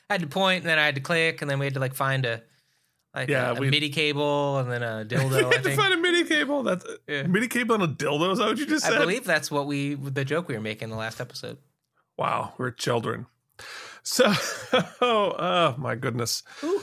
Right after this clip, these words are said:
Speaker 2: So she can't find Odo, and she monologues to him, and, uh, she's gonna try to figure out what's blocking the signal, so she pieces out to try to get back to Deep Space Nine.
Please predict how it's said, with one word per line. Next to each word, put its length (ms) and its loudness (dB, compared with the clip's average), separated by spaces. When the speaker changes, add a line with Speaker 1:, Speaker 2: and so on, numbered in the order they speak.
Speaker 2:
So 480 2
she 180 -2
can't 240 2
find 280 4
Odo, 340 4
and 180 2
she 220 0
monologues 720 4
to 100 0
him, 420 0
and, 340 2
uh, 200 4
she's 200 -2
gonna 180 0
try 160 0
to 60 0
figure 280 0
out 180 2
what's 220 0
blocking 540 -2
the 80 -2
signal, 600 0
so 560 0
she 180 0
pieces 360 0
out 220 4
to 80 -4
try 180 2
to 80 2
get 220 -2
back 260 -2
to 80 -6
Deep 220 -6
Space 340 -2
Nine. 340 2